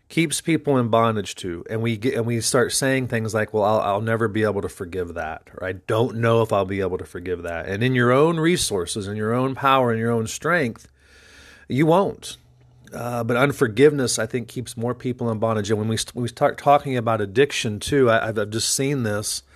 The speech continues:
that that can be one of the core roots of, of this, because of past p-, pain that we've experienced,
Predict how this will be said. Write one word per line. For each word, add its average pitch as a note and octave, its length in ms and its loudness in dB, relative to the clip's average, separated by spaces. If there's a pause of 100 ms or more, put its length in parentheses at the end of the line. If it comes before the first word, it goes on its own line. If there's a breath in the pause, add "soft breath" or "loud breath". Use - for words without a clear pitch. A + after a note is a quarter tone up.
(680 loud breath)
that A#2 600 4
that B2 120 0
can C#3 140 -4
be A#2+ 80 0
one A#2+ 220 2
of A2 60 -2
the G#2 100 2
core C#3 560 4
roots - 720 -2 (560 soft breath)
of, A#2 640 2 (140)
of G#2 220 -6
this, G2+ 280 0
because A#2 380 -2
of A2+ 100 -2
past B2 380 0
p-, - 60 -20 (260)
pain C3+ 420 -2
that G#2+ 140 -4
we've A2+ 140 0
experienced, C3 920 0